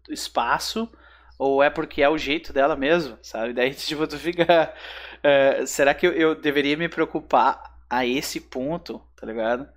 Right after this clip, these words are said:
Tipo, porque nessa mesa que eu tenho, eu tenho, vou dizer, um tipo alfa, garan-, dois, dois alfas, certo? Tem um que, tipo, falam bastante, tem iniciativa,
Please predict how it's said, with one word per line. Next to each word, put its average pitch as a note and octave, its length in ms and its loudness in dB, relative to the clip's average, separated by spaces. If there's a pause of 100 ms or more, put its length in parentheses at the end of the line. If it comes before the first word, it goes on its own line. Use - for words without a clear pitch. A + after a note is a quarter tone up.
(480)
Tipo, C3 240 -6
porque D3+ 440 -4
nessa D#3+ 320 2
mesa E3 280 -2
que - 100 -8
eu E3 80 2
tenho, A2 360 -4 (1400)
eu A#2+ 140 -4
tenho, C3+ 640 -4 (380)
vou D3 240 -4
dizer, B2 320 -2
um F3 140 -4
tipo G3+ 600 -6
alfa, C3+ 540 0 (120)
garan-, B2+ 340 -4 (340)
dois, E3+ 360 0
dois D#3+ 340 0
alfas, A#2+ 380 0
certo? - 680 -4 (1080)
Tem A2+ 220 -8
um A2 240 -10 (640)
que, B2 180 -6
tipo, A2+ 260 -10
falam B2+ 360 0
bastante, C3 520 -4
tem B2 140 -6
iniciativa, C#3+ 1080 -4